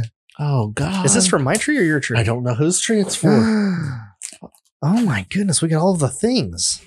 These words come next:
Speaker 2: Holy cow. What's going on right
Speaker 1: I just
Speaker 2: here?
Speaker 1: had my elbow. Like,
Speaker 2: Do you
Speaker 1: I'm
Speaker 2: think this
Speaker 1: looking
Speaker 2: is the new shirts?
Speaker 1: shoulder deep in this
Speaker 2: What do you think
Speaker 1: thing.
Speaker 2: this is?
Speaker 1: Oh my goodness. Hold on a second. We got more Christmas ornaments.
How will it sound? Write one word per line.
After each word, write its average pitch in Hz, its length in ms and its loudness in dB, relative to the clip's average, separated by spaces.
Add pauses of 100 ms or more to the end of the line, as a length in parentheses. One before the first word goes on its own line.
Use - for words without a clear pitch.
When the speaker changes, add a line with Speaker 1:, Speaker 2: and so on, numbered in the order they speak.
(120)
Speaker 2:
Holy 247 440 0
cow. 185 680 -6 (560)
What's - 140 -6
going 196 220 2
on 330 140 0
right 226 160 4
Speaker 1:
I - 40 2
just 101 120 2
Speaker 2:
here? 160 80 4
Speaker 1:
had 151 100 2
my 120 220 0
elbow. 147 320 2
Like, 143 220 2
Speaker 2:
Do 165 60 4
you 185 60 8
Speaker 1:
I'm 214 40 0
Speaker 2:
think 196 180 4
this 175 140 4
Speaker 1:
looking 170 100 4
Speaker 2:
is 143 60 2
the 143 100 4
new 135 220 4
shirts? 202 480 -2
Speaker 1:
shoulder 220 580 -14 (100)
deep - 260 -18
in - 60 -16
this - 140 -2
Speaker 2:
What 123 100 6
do 131 60 8
you 127 40 8
think 135 140 4
Speaker 1:
thing. 110 80 2
Speaker 2:
this - 20 2
is? 120 240 2 (1120)
Speaker 1:
Oh 233 260 -14
my 190 240 -12 (140)
goodness. 190 380 -4
Hold 185 200 -2
on 147 140 0
a 117 40 -4
second. 123 440 -8 (500)
We 175 140 0
got 160 180 2
more 185 240 0
Christmas 120 520 0
ornaments. 92 680 -2